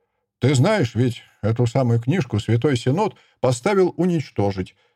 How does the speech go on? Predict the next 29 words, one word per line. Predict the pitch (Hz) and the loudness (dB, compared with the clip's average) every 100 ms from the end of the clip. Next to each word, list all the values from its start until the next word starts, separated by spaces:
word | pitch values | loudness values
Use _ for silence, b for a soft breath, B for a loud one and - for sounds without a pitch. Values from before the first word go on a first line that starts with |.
| _ | _
Един | - 113 147 208 233 | 0 2 2 2 2
Бог | 131 208 208 | 2 2 0
и | 120 | -2
един | 110 117 147 | 0 0 0
мир, | 113 170 113 - | 2 0 -2 0
и | 117 | 2
никаких | 120 175 208 180 160 - 196 - | 2 0 -2 -2 -2 -2 -6 -2
тебе | 147 151 | 0 2
множеств. | 117 117 131 - - _ _ _ _ _ - | 2 0 -2 -6 -16 _ _ _ _ _ -6
Вот | - 202 143 | -2 0 0
и | 123 101 113 | 0 -2 -6
весь | 98 110 143 | -4 -2 -2
тут | - 104 | -4 -6
сказ». | - - 85 - - _ _ _ _ | -6 -12 -12 -14 -20 _ _ _ _
Он | 127 135 | -2 -2
сел. | - 104 78 - b b b b b | -4 -8 -8 -14 b b b b b
«Напиши-ка | 104 123 185 254 254 208 | -4 0 0 0 0 0
об | 180 | 0
этом | 185 170 131 113 | 2 0 -2 -2
текстовочку, | 156 131 - 208 151 - 156 120 117 | -4 -2 -2 0 -2 0 0 0 0
я | 113 160 | -2 0
дам | 151 135 | 2 0
литературу, | 123 113 104 90 85 87 | 0 -2 -2 -4 -10 -4
хорошо?» | 135 156 - 285 - _ _ _ _ _ _ _ _ _ _ _ | -2 -2 -2 -6 -6 _ _ _ _ _ _ _ _ _ _ _
Я | 98 180 | -2 0
кивнул | - 165 135 147 | 2 2 2 0
головой. | 117 98 92 - - _ _ _ _ _ _ _ _ _ _ _ _ - | 0 -2 -4 -14 -20 _ _ _ _ _ _ _ _ _ _ _ _ -2
«Итак, | 113 139 113 - - | 0 2 -2 -4 -12
знаешь», | 90 98 190 107 - - | -4 0 0 0 -4 -20